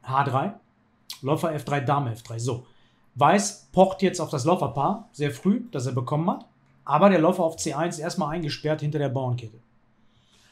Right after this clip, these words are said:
Schwarz dagegen baut sich extrem solide hier auf. E sechs, Springer C drei, Springer B D sieben, Läufer D drei, Läufer B vier.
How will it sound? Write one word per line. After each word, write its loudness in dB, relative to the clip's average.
Schwarz 2
dagegen 4
baut 4
sich -4
extrem -4
solide 0
hier -2
auf. -6
E 0
sechs, -4
Springer -4
C -6
drei, -4
Springer -8
B -2
D -4
sieben, -4
Läufer -2
D -2
drei, -2
Läufer -4
B 0
vier. 0